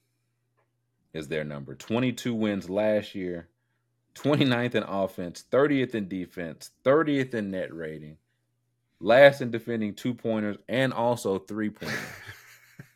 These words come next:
Speaker 1: And now they have a guy who can defend whatever shot you got all at once.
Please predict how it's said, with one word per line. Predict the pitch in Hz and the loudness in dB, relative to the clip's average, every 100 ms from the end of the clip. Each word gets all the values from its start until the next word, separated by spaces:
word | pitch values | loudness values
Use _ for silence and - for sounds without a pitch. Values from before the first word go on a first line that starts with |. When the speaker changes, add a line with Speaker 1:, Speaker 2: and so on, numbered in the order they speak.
| _ _ _ - _ _ _ _ | _ _ _ -20 _ _ _ _
Speaker 1:
And | 85 92 | -6 2
now | 107 127 | 6 6
they | 131 120 | 6 6
have | 113 110 | 4 4
a | |
guy | 92 95 95 | 2 2 2
who | 98 87 | 0 -2
can | 87 | -6
defend | 82 - 90 87 78 | -8 -4 -4 -4 -8
whatever | 76 90 113 139 139 139 | -6 2 6 6 4 0
shot | 131 135 127 - | 2 0 0 -2
you | 139 | -10
got | 131 - - - _ _ _ _ _ _ _ _ _ _ _ _ _ _ _ _ | -6 -6 -8 -14 _ _ _ _ _ _ _ _ _ _ _ _ _ _ _ _
all | - 107 123 | 2 6 6
at | 123 | 6
once. | 107 120 107 - - | 2 -2 -4 -8 -20